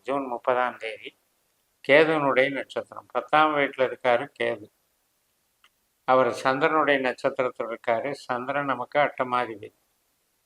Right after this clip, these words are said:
அதனால நம்ம வந்து ஓரளவுக்கு அந்த தொழில் சார்ந்த விஷயங்களுக்கு நன்மை பயத்தாலும், நம்ம வந்து இப்ப அதிரடி நடவடிக்கைகள், புது முயற்சிகள், இதுல எல்லாம் வந்து கொஞ்சம் கவனமாக இருக்கணும்.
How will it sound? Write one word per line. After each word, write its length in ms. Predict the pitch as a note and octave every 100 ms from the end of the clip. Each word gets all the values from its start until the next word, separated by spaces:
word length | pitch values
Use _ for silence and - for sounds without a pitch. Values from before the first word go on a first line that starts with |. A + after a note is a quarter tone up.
| _ _ _
அதனால 440 | B2 C3 D3 D#3 D#3
நம்ம 300 | C3+ B2+ C3
வந்து 300 | B2+ C3 F3+ A3 _ _ _ _ _ _ _ _ _ _ -
ஓரளவுக்கு 640 | D#3+ D#3 D3+ D#3+ D#3+ D#3+ D3+ B2+ A2 - _ _ _ _ _ _ C3+
அந்த 300 | C3+ B2+ A#2+
தொழில் 440 | C#3 D3+ E3 D3+
சார்ந்த 320 | D#3+ D3+ D3+ D3
விஷயங்களுக்கு 680 | C3 - C#3 C3+ B2+ - C3
நன்மை 340 | A#2+ C3+ C#3 C3
பயத்தாலும், 600 | B2 A#2+ A#2+ A2+ A#2 - _ _ _ _ _ _ _ _ _ _ -
நம்ம 200 | C#3 C#3
வந்து 260 | C3+ C#3 D3
இப்ப 180 | C#3+ B2+ A#2+ A2+ -
அதிரடி 520 | - B2+ D#3+ E3+ D#3
நடவடிக்கைகள், 760 | C#3+ C3 C3 B2+ B2 A#2+ A#2 C3 -
புது 240 | C3+ D#3+
முயற்சிகள், 680 | D3 C3+ B2+ - A#2+ A#2 B2
இதுல 340 | B2 A#2+ A#2+
எல்லாம் 280 | A#2+ B2+ C3
வந்து 220 | A#2+ C3+ -
கொஞ்சம் 260 | B2+ A#2
கவனமாக 540 | A#2+ B2 B2+ A#2+ A#2+ G#2+
இருக்கணும். 340 | G#2 _ -